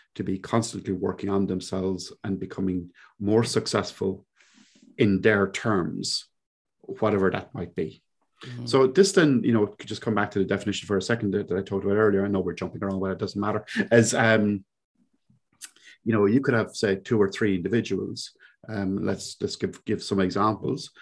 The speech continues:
Speaker 1: Um, so one person, for example, could be the chief executive of, uh, a large organization, um, you know, making mega bucks and,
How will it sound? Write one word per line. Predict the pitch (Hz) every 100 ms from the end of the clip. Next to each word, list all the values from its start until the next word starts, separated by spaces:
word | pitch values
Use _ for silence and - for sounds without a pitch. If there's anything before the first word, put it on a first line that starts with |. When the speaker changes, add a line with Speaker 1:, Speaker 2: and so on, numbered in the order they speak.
| - -
Speaker 1:
Um, | 95 95 95 95
so | 92 98 92
one | 92 - 113 110
person, | 104 - 95
for | 92
example, | - 95 90 92
could | 98 85
be |
the | 90
chief | - - 98
executive | 90 101 95 98 98
of, | 92 -
uh, | 101 95 101
a |
large | 98 98 95
organization, | 92 95 95 110 127 - 135 123 _ - - -
um, | 95 90 92 90 85 - _ -
you | 107
know, | 95 90 95
making | 92 92 95
mega | 101 110
bucks | 117 120 - -
and, | 92 90 87